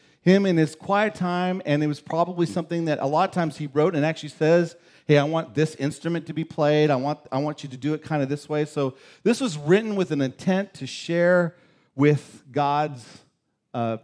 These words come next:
people. And I, and I think it's important to kinda take note, especially of what, when David writes a psalm, of what it means to be accepted by God,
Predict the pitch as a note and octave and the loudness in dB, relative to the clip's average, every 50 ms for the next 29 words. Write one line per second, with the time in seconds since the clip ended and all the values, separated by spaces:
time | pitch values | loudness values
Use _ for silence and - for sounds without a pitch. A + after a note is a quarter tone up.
0 | _ _ - C3+ C3 - - G#2 D#2+ - _ _ _ _ _ _ _ _ _ _ | _ _ -10 -10 -10 -8 -10 -12 -12 -14 _ _ _ _ _ _ _ _ _ _
1 | _ _ _ _ - D#3 F#3 - - F#3+ G3+ G3+ G3 - C#4+ C#4+ B3+ - G3 D#3 | _ _ _ _ 0 0 0 2 2 0 0 0 0 -2 -2 -2 -2 -2 -4 -6
2 | - - A#3 C#4 C#4 A#3+ F#3+ D#3+ D#3 - - E3+ - - G3+ G3+ F3 D#3+ C#3+ C3+ | -4 -2 0 0 0 -2 -4 -8 -8 -10 -10 -10 -8 -6 -4 -2 -2 -2 -2 -4
3 | - _ _ _ - - G#3 D3 D3 D#3+ E3 F#3+ A3 A#3 A3+ A3+ - - _ _ | -8 _ _ _ -2 -2 -2 -2 -2 -4 0 2 4 4 4 2 0 -12 _ _
4 | _ _ _ _ - - - - C4 C#4+ D4+ - - A3 F#3+ E3+ D#3 C#3 D#3+ D3+ | _ _ _ _ -20 -12 -6 2 6 6 6 6 2 0 0 0 2 2 2 0
5 | D3+ - _ E3 D#3 D3+ C#3+ B2 F3+ G#3 A#3+ B3+ A3 F#3 F3+ F3+ F3 E3+ D3 - | 0 -2 _ -2 -2 -2 2 4 4 4 4 4 2 0 -2 -2 -2 -6 -10 -6
6 | - E3+ E3 D#3 C#3 C3 C3+ D3+ E3+ F3+ E3+ D#3+ D#3 C#3 B2 C#3 C3+ A#2+ - D#3 | -6 -4 -2 -2 -4 0 0 0 0 0 -2 -6 -6 -6 -6 -8 -8 -6 -8 -10
7 | D3 - C#3+ C3+ C#3 C3+ C3 B2+ C3 B2+ C3 C#3 D3+ D3+ | -10 -10 -8 -6 -6 -6 -4 -4 -2 0 0 0 -2 -4